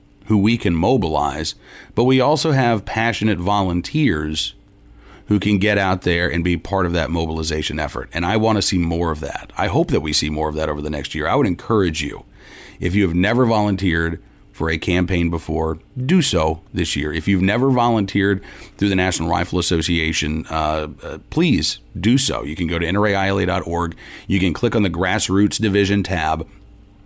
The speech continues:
You can find out who your local election volunteer coordinator is. Uh, that's sort of the super volunteer in your area. And, and you may not have one. You, that, that may be a job that, that you can fulfill.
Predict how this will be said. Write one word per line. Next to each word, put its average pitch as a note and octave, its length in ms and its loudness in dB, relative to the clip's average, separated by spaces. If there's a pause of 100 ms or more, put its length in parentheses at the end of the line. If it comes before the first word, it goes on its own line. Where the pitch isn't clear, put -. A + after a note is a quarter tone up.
(160)
You B2 120 4
can A2 120 4
find G#2+ 240 2
out G2+ 80 0
who G2 80 2
your G#2 400 4
local G2 320 2
election F#2 320 0
volunteer F2+ 420 0
coordinator D#2+ 600 -2
is. D2+ 260 -4 (400)
Uh, D2 200 -2
that's F#2 220 -2
sort G2+ 160 2
of E2+ 80 0
the F2 100 2
super A#2 300 2
volunteer E2+ 540 0
in E2+ 140 0
your F2+ 180 2
area. E2 400 0 (320)
And, B2 160 2
and B2 280 2
you C3 120 4
may E3+ 120 2
not D#3 160 0
have C#3 240 2
one. D2 240 -2
You, F2+ 160 -2
that, A2 180 -2
that A2+ 140 0
may C3 100 2
be B2+ 140 2
a A#2 40 0
job A2+ 280 0
that, A2+ 160 -2
that G#2+ 140 0
you A#2+ 120 2
can C3 180 2
fulfill. C#3 540 0